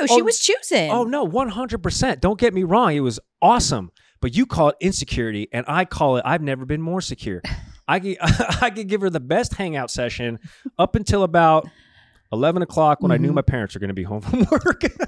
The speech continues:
Speaker 2: Like, what, what did you want me to do? Let me add insult to injury, okay?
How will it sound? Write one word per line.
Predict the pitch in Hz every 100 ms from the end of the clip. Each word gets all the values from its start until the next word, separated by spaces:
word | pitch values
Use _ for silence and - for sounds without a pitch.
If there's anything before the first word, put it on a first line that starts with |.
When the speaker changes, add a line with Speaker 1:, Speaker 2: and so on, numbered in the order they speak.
| - 339 - - 381 -
Speaker 2:
Like, | 320 - - - - - -
what, | 427 403 - - - _
what | 403 427
did | 269
you | 311
want | 269
me | 247
to |
do? | 196 170 - _ -
Let | 294
me | 359
add | 320 269
insult | 262 214 240 196
to | 196
injury, | 165 123 113
okay? | 127 135 147 143